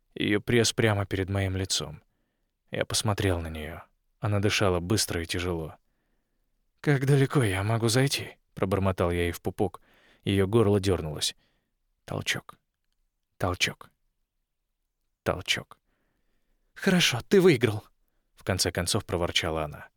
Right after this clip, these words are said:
«Да, чёрт побери, я сделал это».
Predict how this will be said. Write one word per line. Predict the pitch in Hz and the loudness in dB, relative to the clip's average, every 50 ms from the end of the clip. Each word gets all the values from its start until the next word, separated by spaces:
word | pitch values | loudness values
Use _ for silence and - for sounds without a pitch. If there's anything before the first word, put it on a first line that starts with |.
| _ _ _ _ _ _ _ _ | _ _ _ _ _ _ _ _
«Да, | - 110 101 - 123 107 - - | -14 -8 -4 -2 -2 0 -2 0
чёрт | - - - - - - - - | 0 2 2 2 0 -2 -6 -6
побери, | - 92 85 85 - - - - - _ _ _ _ _ _ _ _ | -6 -4 -4 -4 -6 -6 -10 -16 -20 _ _ _ _ _ _ _ _
я | 151 143 131 123 | 2 2 4 2
сделал | 104 101 - 95 85 - - - | 2 0 0 0 -2 -2 -6 -10
это». | - - - - - | -12 -10 -10 -12 -12